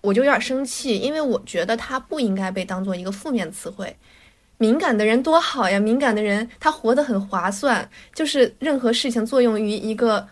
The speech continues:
敏感的人身上，他都会产生丰富多彩并且强烈的情绪；而作用在一个有钝感力的人身上，他就跟没有作用没什么区别。我们每天活的时间是一样长的，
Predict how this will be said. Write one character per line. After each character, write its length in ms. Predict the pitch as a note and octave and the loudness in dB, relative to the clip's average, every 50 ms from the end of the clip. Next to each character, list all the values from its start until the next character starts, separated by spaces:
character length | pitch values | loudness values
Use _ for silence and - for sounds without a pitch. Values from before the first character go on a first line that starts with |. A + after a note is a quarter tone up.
| - | -4
敏 160 | G#3+ G#3 A3+ | 0 0 0
感 180 | C4+ D4 B3 G#3 | 2 2 0 0
的 60 | G3+ | 0
人 120 | G3 F#3+ G3+ | 0 0 0
身 160 | G3 B3 A#3 | 0 0 0
上， 200 | A#3 A#3 G3+ G3+ | 0 0 0 0
他 160 | G3+ B3+ B3 | 0 0 0
都 120 | B3 C4+ | 0 0
会 120 | C4+ C#4+ B3 | 0 0 0
产 180 | A#3+ A3+ F#3+ | 0 -2 -6
生 160 | G3 A3 B3 B3 | -4 -2 -4 -4
丰 220 | A#3+ - C#4+ D4+ | -4 -4 -8 -6
富 160 | C#4+ - B3 | -4 -4 -4
多 180 | A3 B3 C4+ C4+ | 0 2 2 0
彩 260 | C4 - B3 G#3 D3+ | 0 0 -4 -4 -4
并 160 | - - A#3 | 0 0 0
且 120 | A#3 A#3+ G3 | 2 2 -2
强 220 | G3 - F#3+ F#3+ | -4 -6 -4 -2
烈 100 | G#3+ A#3+ | 0 0
的 80 | A3 G3 | 0 -2
情 240 | F#3+ - F#3+ F3+ F#3 | -4 -8 -10 -8 -8
绪； 260 | G3 - G#3+ G3 - - - - A#3+ | -6 -4 -4 -4 -4 -6 -12 -14 -6
而 180 | - G3 A#3 A#3+ | -2 0 0 0
作 140 | A#3+ D4+ | 0 -2
用 120 | C#4+ C4 B3 | 0 0 2
在 160 | A#3+ A#3 G#3+ | 4 4 2
一 80 | G#3+ G3+ | 2 2
个 160 | G#3+ A#3 A3 | 2 2 2
有 140 | B3+ D4 - | 2 0 0
钝 220 | - E4 D#4 B3+ | 0 0 0 2
感 160 | G#3+ F#3 C3 | 0 0 0
力 100 | F#3+ G#3 | -2 -2
的 100 | G3 F#3+ | -2 0
人 140 | F#3 F#3 G3 | -2 -2 -4
身 180 | G3+ A#3 A3+ A#3 | -2 -2 -2 -2
上， 280 | A#3 B3 G#3+ F3+ - - - - | 0 0 -2 -2 -2 -6 -14 -6
他 120 | - D#4 | -4 -2
就 80 | B3+ B3+ | 0 2
跟 120 | C4+ C#4+ | 2 4
没 100 | B3+ A#3 | 6 8
有 120 | C4 A#3+ | 6 6
作 160 | A#3 - B3+ A3+ | 6 6 2 2
用 100 | G#3+ G#3 | 4 2
没 120 | G3+ A3+ | 0 0
什 100 | - A#3 | 0 0
么 60 | A3 | -2
区 200 | A#3 A#3 - C#4 B3 | -2 -2 -2 -4 -2
别。 260 | A3 G3 C#3 D#3 - - - - - | -2 0 -2 -2 -4 -6 -12 -6 2
我 80 | - | 4
们 140 | A#3 C#4 D4+ | 4 6 6
每 140 | D#4 C4+ F#3+ | 4 2 2
天 180 | G3 B3+ B3+ C4+ | 2 0 -2 -2
活 180 | - - G3+ | -2 -2 2
的 80 | G#3+ B3 | 2 2
时 180 | A#3+ A#3+ G#3+ G#3 | 2 2 -2 0
间 160 | A#3 A#3 A#3 | 0 0 0
是 120 | A#3 - | 0 -2
一 60 | G#3 F#3+ | 0 0
样 180 | G#3+ A3 G#3+ | 0 0 -2
长 280 | G#3+ - - - - F#3 | -4 -6 -8 -8 -8 -6
的， 160 | F3+ E3+ - | -8 -8 -10